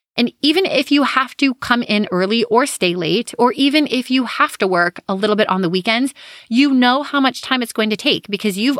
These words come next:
already mapped it out and said, "You know what? I am spending no more than thirty minutes for this lesson. I'm spending no more than an hour to plan, you know, this group of lessons," whatever it is. So you know how much time it is going to take you.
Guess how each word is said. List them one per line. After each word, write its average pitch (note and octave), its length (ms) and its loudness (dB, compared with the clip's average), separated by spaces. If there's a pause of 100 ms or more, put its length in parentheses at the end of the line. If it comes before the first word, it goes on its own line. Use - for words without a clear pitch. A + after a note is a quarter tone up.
(140)
already A#3+ 340 2
mapped A3 300 0
it A3 60 -4
out A#3 160 2
and E3+ 80 -6
said, F#3 140 -2
"You F#3+ 100 -4
know G#3+ 100 0
what? A3 240 0
I F#3+ 140 0
am A3 100 0
spending G3+ 500 0
no F3+ 140 2
more G3+ 380 2
than F3+ 240 0
thirty G#3 260 0
minutes G#3 340 0
for F#3+ 140 -4
this F#3+ 160 -2
lesson. E3 380 -2 (320)
I'm G#3 100 -2
spending A3+ 300 0
no F#3+ 120 2
more G#3+ 220 2
than F3 280 0 (100)
an F#3+ 180 -2
hour F#3 280 2
to - 120 -8
plan, F3+ 380 0
you F3+ 80 -2
know, E3 120 0
this F3 280 -4
group F#3+ 220 -4
of F#3 100 0
lessons," E3+ 340 -2
whatever F3+ 240 0
it G3+ 60 2
is. - 180 0 (340)
So - 120 -2
you A#3 180 2
know A#3 180 4
how A#3 140 -4
much G3+ 160 -6
time G3+ 300 -2
it F3+ 80 -4
is F3+ 100 -6
going E3+ 180 -2
to E3+ 80 -12
take D#3+ 200 -6
you. D#3 180 -12